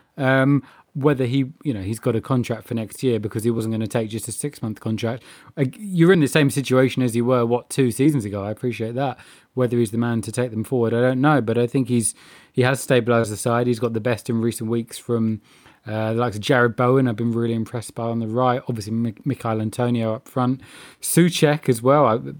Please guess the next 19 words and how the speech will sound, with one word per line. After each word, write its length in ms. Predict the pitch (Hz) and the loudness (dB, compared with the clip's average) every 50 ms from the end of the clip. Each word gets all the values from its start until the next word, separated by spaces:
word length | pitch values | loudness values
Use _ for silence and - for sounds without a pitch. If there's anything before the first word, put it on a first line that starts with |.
| 156 - - _ | -18 -20 -20 _
player 340 | - - 135 135 127 123 120 | -4 -2 2 2 4 4 4
I 80 | 127 131 139 143 170 175 | 2 0 -2 -8 -10 -6
really 300 | 143 127 135 143 127 117 | -2 0 2 2 2 0
didn't 200 | 113 127 127 123 | 0 0 0 2
know 100 | 117 117 | 2 2
much 260 | 123 135 147 - - | 0 0 0 -2 -4
about 260 | 113 113 110 110 123 | -2 -2 -2 -2 -2
in 120 | 123 113 | -4 -2
January, 380 | 107 120 117 120 127 123 120 110 | 0 2 2 2 2 2 0 0
has 200 | 104 107 - - - 156 - | -2 -4 -6 -8 -10 -12 -6
come 160 | - 123 120 | -4 -2 0
in 60 | 117 | 0
and 120 | 117 113 110 | 0 0 0
done 140 | 120 117 | 0 0
a 60 | 117 110 | 0 0
really 160 | 113 110 107 | -2 -2 0
good 140 | 117 110 101 | -2 -2 0
job. 300 | 110 120 123 123 127 - | 0 0 0 0 -2 -4
So 300 | - - 147 139 135 | 0 2 4 4 4